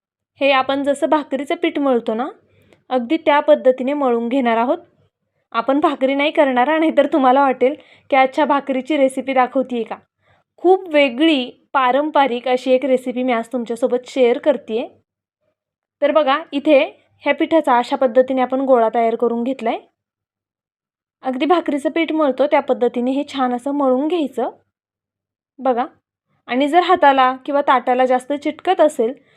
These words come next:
तर थोडा तुपाचा हात घ्यायचा आणि पुन्हा हे पीठ मळून घ्यायचे. तर अशा पद्धतीने बघा, मी हे संपूर्ण पीठ मळून घेतेय. जर तुम्ही अजूनही व्हिडिओला लाईक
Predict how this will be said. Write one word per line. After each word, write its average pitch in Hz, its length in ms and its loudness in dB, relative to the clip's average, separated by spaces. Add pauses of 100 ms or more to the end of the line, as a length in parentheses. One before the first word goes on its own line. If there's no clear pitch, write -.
(220)
तर 330 180 -4
थोडा 349 220 4
तुपाचा 339 500 0
हात 330 140 0
घ्यायचा 285 460 -2 (600)
आणि 247 240 0
पुन्हा 294 360 0
हे 302 140 0
पीठ 285 260 -6
मळून 240 320 0
घ्यायचे. 247 340 -6 (1300)
तर 254 100 -2
अशा 262 200 -2
पद्धतीने 269 480 -2
बघा, 254 240 0 (560)
मी 262 100 -2
हे 285 200 2
संपूर्ण 262 540 -2
पीठ 277 300 -4
मळून 240 340 0
घेतेय. 262 400 -4 (1600)
जर 311 240 4
तुम्ही 262 360 0
अजूनही 262 680 0
व्हिडिओला 247 440 2
लाईक 247 260 0